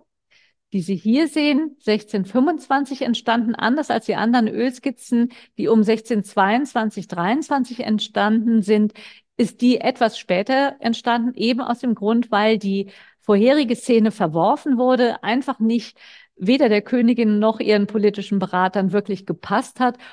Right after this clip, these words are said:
und ersetzt wird sie durch etwas absolut super un-, ähm, ähm, super unkompliziertes und unverfängliches. Sie sehen nämlich eine Allegorie.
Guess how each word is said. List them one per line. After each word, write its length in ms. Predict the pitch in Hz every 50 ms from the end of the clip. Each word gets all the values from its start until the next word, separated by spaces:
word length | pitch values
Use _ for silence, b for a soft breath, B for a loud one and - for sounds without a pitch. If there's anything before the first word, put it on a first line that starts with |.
| B B _
und 160 | - 220 208
ersetzt 460 | - 220 180 202 220 269 - - -
wird 180 | 220 233 226 233
sie 100 | - 220
durch 200 | 175 202 202 -
etwas 420 | - 190 - - 180 175 180 - - _ _ _
absolut 600 | - 302 - - - 226 220 214 208 196 - - _ _
super 480 | - 151 160 254 240 - 208 175 - -
un-, 300 | 190 185 190 196 208 - -
ähm, 320 | - 190 180 170 180 180 B B B B B B B
ähm, 180 | - 202 190 190
super 500 | 180 226 247 - 202 170 160 165 190 -
unkompliziertes 1120 | - 226 247 247 - 285 269 294 - 262 214 - - - 269 262 269 - 269 254 247 -
und 200 | 208 190 160 -
unverfängliches. 960 | - 240 240 247 240 269 240 240 254 247 233 226 226 240 233 247 240 240 240 B B B B B
Sie 140 | - 240 220
sehen 240 | 180 214 247 269 240
nämlich 400 | 233 233 220 220 220 214 220 B B B B B B _
eine 240 | - 233 240 262 -
Allegorie. 640 | - 285 302 294 - 311 302 247 208 151 139 147 165